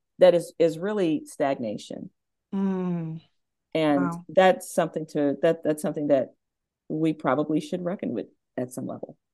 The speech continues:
Speaker 2: Yeah. Wow. I, I also just recorded an episode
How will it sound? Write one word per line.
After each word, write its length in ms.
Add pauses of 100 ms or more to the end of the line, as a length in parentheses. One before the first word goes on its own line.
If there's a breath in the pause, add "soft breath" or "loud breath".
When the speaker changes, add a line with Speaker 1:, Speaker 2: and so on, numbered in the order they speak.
(640)
Speaker 2:
Yeah. 600 (460 loud breath)
Wow. 380
I, 300
I 120
also 220
just 220
recorded 340
an 120
episode 420